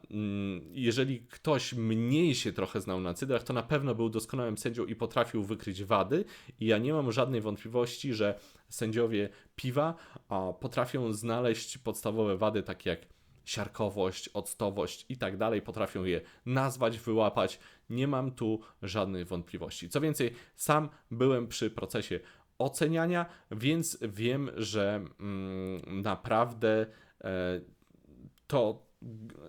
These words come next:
że bywały wyłapywane wady, nigdy to nie było na siłę. Rzeczywiście te rzeczy tam były i ewidentnie coś z tymi cydrami było nie tak. Tak samo jak nie mam żadnych wątpliwości, że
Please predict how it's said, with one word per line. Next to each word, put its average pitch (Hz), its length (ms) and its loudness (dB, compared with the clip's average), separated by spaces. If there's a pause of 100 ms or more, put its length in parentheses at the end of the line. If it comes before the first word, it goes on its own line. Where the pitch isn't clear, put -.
że 101 520 4
bywały 120 640 4
wyłapywane 113 640 4
wady, 107 280 2
nigdy 120 420 0
to 101 140 2
nie 107 120 0
było 90 220 0
na 85 120 -2
siłę. 104 320 2 (240)
Rzeczywiście 117 600 -2 (320)
te 110 240 4
rzeczy 101 280 -2
tam 95 220 -4
były 107 240 6
i 113 240 -4
ewidentnie 98 560 -2
coś - 320 -6 (180)
z - 100 -14
tymi 104 220 -4
cydrami 87 400 -2
było 85 360 -2 (240)
nie 101 120 -2
tak. - 240 -10 (200)
Tak 123 200 2
samo 156 420 4
jak 101 280 2
nie 135 60 2
mam 120 220 2
żadnych 139 560 4
wątpliwości, 110 720 -2
że 107 260 0